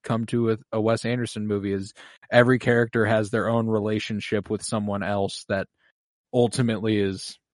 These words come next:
very, very either funny or sad or just any, any range of emotions you're getting. You know, when it comes to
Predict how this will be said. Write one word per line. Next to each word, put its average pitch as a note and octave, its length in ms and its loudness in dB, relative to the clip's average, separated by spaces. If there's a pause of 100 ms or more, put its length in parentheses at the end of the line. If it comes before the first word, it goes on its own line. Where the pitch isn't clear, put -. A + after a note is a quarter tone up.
(360)
very, C3 300 6
very A#2 440 2
either A#2 220 -2
funny B2 520 2
or F#2+ 280 -6
sad G#2+ 560 2
or F#2+ 240 -8 (540)
just D3 160 2
any, F#3 260 6
any D#3+ 220 6
range B2+ 360 6
of A2+ 100 4
emotions G#2+ 560 2
you're G2+ 100 0
getting. F#2+ 320 -2
You G2 80 -4
know, G2 140 -2
when G2 120 -4
it F#2+ 80 -8
comes G#2+ 260 -2
to F2+ 360 -2